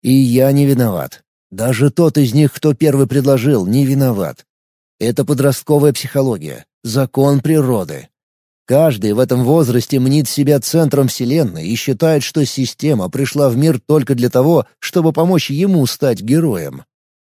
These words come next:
На самом деле нам повезло, что хоть кто-то выжил, и я понимаю, как это звучит. Но это факт.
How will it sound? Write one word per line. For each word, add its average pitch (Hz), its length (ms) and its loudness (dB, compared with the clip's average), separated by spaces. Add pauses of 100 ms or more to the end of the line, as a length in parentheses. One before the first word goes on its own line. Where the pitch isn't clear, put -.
(100)
На 139 180 0
самом 196 400 2
деле 127 320 2
нам 156 160 2
повезло, 170 520 2
что 170 180 0
хоть 180 200 0
кто-то 151 420 0
выжил, 113 460 0 (160)
и 107 80 -4
я 131 360 0
понимаю, 160 520 2
как 139 220 0
это 143 120 -2
звучит. 117 600 -6 (180)
Но 151 320 2
это 165 240 2
факт. 123 540 -4